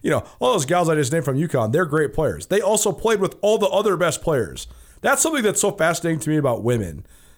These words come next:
that compared to men. Men, especially at the collegiate level, when you're, when you're a young man, everybody wants to be the man.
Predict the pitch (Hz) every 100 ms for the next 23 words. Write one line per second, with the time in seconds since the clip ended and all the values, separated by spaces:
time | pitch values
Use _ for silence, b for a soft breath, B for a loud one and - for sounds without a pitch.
0 | - 135 117 151 131 156 151 131 113 104
1 | 82 - _ - 139 190 233 165 156 -
2 | 180 185 156 - 170 180 147 123 110 107
3 | 101 b b b 123 127 123 127 147 127
4 | 120 127 135 127 151 156 139 110 101 95
5 | b b 190 202 196 202 175 175 165 147
6 | 151 - - 127 131 117 104 101 78 -